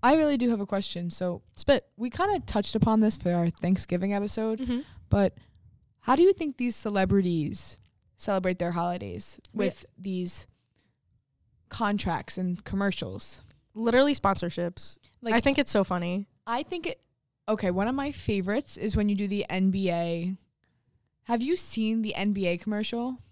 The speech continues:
Speaker 2: Which? Describe.
Speaker 1: So pretty much there's, like, Steph Curry and LeBron and, like, they're shooting the
Speaker 2: Yep.
Speaker 1: basketballs
Speaker 2: Mm-hmm.
Speaker 1: and it's making that song. How much money do you think they make off of that?
Speaker 2: Bank.
Speaker 1: You
Speaker 2: Bank.
Speaker 1: think so?
Speaker 2: Oh, yeah.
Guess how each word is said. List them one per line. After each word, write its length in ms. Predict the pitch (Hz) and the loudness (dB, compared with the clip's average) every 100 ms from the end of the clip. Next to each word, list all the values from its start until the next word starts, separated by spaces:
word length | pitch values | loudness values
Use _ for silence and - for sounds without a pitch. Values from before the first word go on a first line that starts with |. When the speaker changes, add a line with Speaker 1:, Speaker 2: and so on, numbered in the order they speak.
| _ - | _ -8
Speaker 2:
Which? 420 | 170 - - - - _ - | -6 -6 -10 -12 -18 _ 0
Describe. 440 | 262 - - - 180 | 4 6 6 6 6
Speaker 1:
So 60 | |
pretty 180 | 262 285 | 6 4
much 280 | 277 247 - - _ _ | 2 0 -2 -10 _ _
there's, 320 | 196 226 220 | -2 0 2
like, 200 | 220 202 | 0 -2
Steph 300 | - 214 202 | -2 0 0
Curry 320 | - 202 196 196 | 0 2 2 2
and 100 | 190 | 2
LeBron 460 | 185 185 185 185 | 4 4 4 2
and, 140 | 185 180 | 0 -2
like, 200 | 180 - - - | -4 -8 -16 2
they're 160 | 220 220 | 4 6
shooting 500 | - 262 247 240 226 | 4 4 4 4 4
the 100 | 214 | 6
Speaker 2:
Yep. 160 | 254 | 8
Speaker 1:
basketballs 500 | 220 294 302 247 226 262 | 8 8 4 8 10 10
Speaker 2:
Mm-hmm. 80 | |
Speaker 1:
and 80 | 254 | 8
it's 140 | 220 247 | 4 -2
making 240 | 233 240 | -2 -2
that 180 | 220 - | -4 -4
song. 440 | 226 208 226 277 - _ _ _ _ | -2 0 -2 -4 -14 _ _ _ _
How 180 | - 453 | 4 8
much 220 | 587 - | 10 8
money 360 | 294 311 349 196 | 8 8 8 6
do 80 | 185 | 4
you 100 | 208 | 4
think 180 | 220 214 | 4 4
they 120 | 214 | 4
make 220 | 208 180 | 2 0
off 180 | 165 170 | -4 -4
of 140 | 170 | -8
that? 260 | 165 180 226 _ _ _ _ _ _ - | -10 -12 -18 _ _ _ _ _ _ -2
Speaker 2:
Bank. 360 | 196 - - - _ _ | -2 -2 -8 -14 _ _
Speaker 1:
You 80 | 220 | -2
Speaker 2:
Bank. 200 | 294 220 | 2 2
Speaker 1:
think 120 | 262 285 | 0 -10
so? 80 | - - | -8 4
Speaker 2:
Oh, 120 | 302 | 6
yeah. 200 | 220 | 6